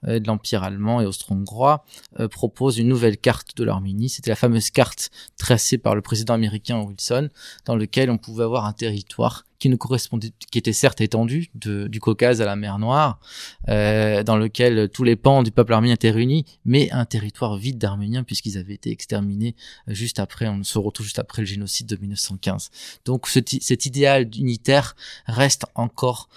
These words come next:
euh, au stade, euh, d'une utopie. Et les Arméniens doivent faire avec ce qu'ils ont aujourd'hui, c'est-à-dire un territoire en peau de chagrin, euh, qui, euh, officiellement reconnu,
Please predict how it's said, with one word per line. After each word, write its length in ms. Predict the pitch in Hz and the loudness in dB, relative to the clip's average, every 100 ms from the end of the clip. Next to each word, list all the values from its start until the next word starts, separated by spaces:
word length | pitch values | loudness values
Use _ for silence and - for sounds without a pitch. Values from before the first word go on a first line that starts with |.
| - _ | -20 _
euh, 120 | 120 117 | -2 0
au 80 | 123 | 0
stade, 480 | - - 131 127 107 _ _ - | -2 2 4 4 -4 _ _ 0
euh, 320 | 117 113 110 - 50 123 | 2 2 0 -4 -6 -4
d'une 240 | 123 135 | 0 2
utopie. 580 | 139 147 - 131 - - - _ | 4 2 2 -2 -6 -8 -18 _
Et 300 | 117 127 131 - | 0 0 0 -6
les 180 | 123 110 | -2 2
Arméniens 420 | 117 117 123 151 | 4 4 4 2
doivent 360 | 131 131 156 139 | 4 8 8 6
faire 260 | - 151 | 4 6
avec 380 | 123 120 139 - | 8 6 4 2
ce 100 | - | -6
qu'ils 400 | - 143 127 120 | -4 0 2 4
ont 100 | 147 | 2
aujourd'hui, 320 | 113 107 117 | 0 -2 -4
c'est-à-dire 480 | 143 113 113 110 123 | -4 -2 -2 0 0
un 60 | 107 | 0
territoire 520 | 120 113 110 - 117 | 0 0 0 2 0
en 60 | |
peau 160 | 101 143 | 2 0
de 60 | - | 0
chagrin, 500 | 113 101 113 123 156 - - - - | -2 -2 0 0 0 -6 -18 -8 0
euh, 140 | 110 | 0
qui, 560 | 107 - 123 123 123 - | 0 -4 -2 -2 -2 -4
euh, 460 | 120 110 104 104 104 - | -4 -4 -4 -4 -6 -8
officiellement 540 | 131 - 120 127 123 120 | -8 -4 -2 0 0 -2
reconnu, 580 | 113 107 117 123 127 | -2 -4 -4 -2 -4